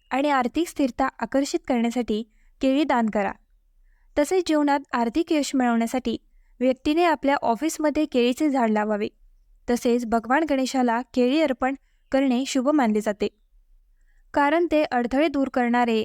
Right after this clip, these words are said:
आणि संपत्तीशी संबंधित देव मानले जातात. संपत्ती आकर्षित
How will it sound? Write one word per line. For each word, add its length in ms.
आणि 240
संपत्तीशी 680
संबंधित 500
देव 260
मानले 340
जातात. 280
संपत्ती 420
आकर्षित 400